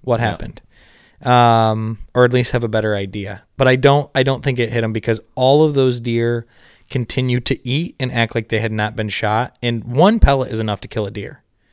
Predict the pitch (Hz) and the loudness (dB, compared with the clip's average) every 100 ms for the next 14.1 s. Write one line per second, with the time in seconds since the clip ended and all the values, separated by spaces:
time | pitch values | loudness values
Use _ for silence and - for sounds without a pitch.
0 | _ _ - 127 151 139 127 131 143 139 | _ _ -8 -2 0 0 2 4 6 6
1 | 127 123 117 120 123 120 101 113 113 110 | 4 0 2 0 0 -2 -2 0 0 -2
2 | _ _ 110 107 110 113 127 123 _ _ | _ _ -6 -2 0 2 0 -2 _ _
3 | _ _ _ _ _ _ - 131 143 147 | _ _ _ _ _ _ 2 4 4 4
4 | 127 107 101 117 101 135 117 113 107 110 | 2 0 -2 -4 -4 -4 -2 -2 -2 -6
5 | 101 165 214 - 113 104 - 101 98 101 | 2 4 4 0 -2 -2 -4 -8 -8 -8
6 | 98 113 - 113 101 _ _ _ _ _ | -8 -10 -6 -4 -4 _ _ _ _ _
7 | _ 104 87 - 90 82 82 80 78 _ | _ -10 -8 -6 -6 -6 -8 -8 -12 _
8 | _ _ _ _ _ _ _ - 87 - | _ _ _ _ _ _ _ -20 -12 -8
9 | 92 90 78 78 - 82 80 143 143 135 | -6 -8 -12 -18 -14 -12 -8 -4 4 4
10 | 104 73 76 127 127 - 139 131 - 117 | 4 -4 -6 -2 -2 0 0 0 -2 0
11 | 117 110 107 107 120 120 117 107 - 113 | 0 -2 -10 -8 -2 0 0 -2 -4 -6
12 | 107 117 107 - 107 104 - 113 110 107 | 2 2 2 -4 -6 -6 -4 -6 -2 -2
13 | 107 104 98 - - 110 - _ - 101 | 0 -4 -8 -14 -8 -8 -8 _ -12 -12
14 | 104 | -12